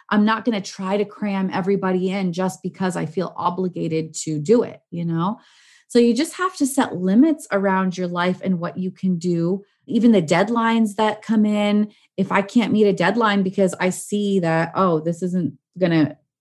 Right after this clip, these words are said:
be possible, I let my publishing company know, "Listen,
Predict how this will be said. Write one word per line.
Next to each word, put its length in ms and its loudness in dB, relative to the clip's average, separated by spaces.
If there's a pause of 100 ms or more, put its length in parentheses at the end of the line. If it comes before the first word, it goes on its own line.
(140)
be 100 0
possible, 800 -2 (640)
I 140 2
let 400 0
my 140 0
publishing 460 2
company 360 0
know, 160 2
"Listen, 420 0